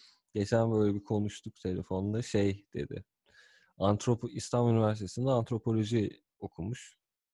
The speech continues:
"Ben de bir tekrar üçüncü üniversitem olarak oraya girebilirim, öyle bir şey planlıyorum." dedim.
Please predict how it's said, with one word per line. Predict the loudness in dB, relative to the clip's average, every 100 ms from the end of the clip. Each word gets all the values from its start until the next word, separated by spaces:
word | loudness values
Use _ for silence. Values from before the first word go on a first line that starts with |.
| _ _ _ _ -20 _ _ _
"Ben | 0 2 2
de | 2 0 -4
bir | -4 -4 -6
tekrar | -2 -2 2 2 2
üçüncü | 0 -8 0 4 6
üniversitem | 6 6 4 4 8
olarak | 10 10 8 6 6
oraya | 10 12 10
girebilirim, | 10 10 10 8 4 6 4 4
öyle | 4 4
bir | 0
şey | 2 4
planlıyorum." | 4 6 6 6 4 2 0 -4
dedim. | -6 -6